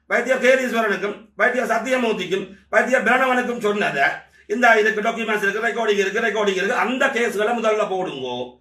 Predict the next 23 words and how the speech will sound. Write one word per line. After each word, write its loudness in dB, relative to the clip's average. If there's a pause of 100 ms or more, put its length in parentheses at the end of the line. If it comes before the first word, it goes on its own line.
(280)
உங்களோட 2
வைத்தியசாலை, 4 (260)
சாவச்சேரி 0
வைத்தியசாலையில 0
நீங்க 0
கண்ட -2
குறைபாடுகள்ன்ற -2
வழக்கை 2
நடத்துங்கோ. -4 (600)
நடத்தி 0
போட்டு -4
நேரம் 2
ஒரு 0
உளர -2
உளராமல் -2 (460)
தயவு 2
கையெடுத்து 0
கும்பிடுறான் 0 (360)
வைத்தியரே. 2 (1200)
நீங்கள் 0
தகுந்த 2
வைத்தியராக 2
இருந்தால், 0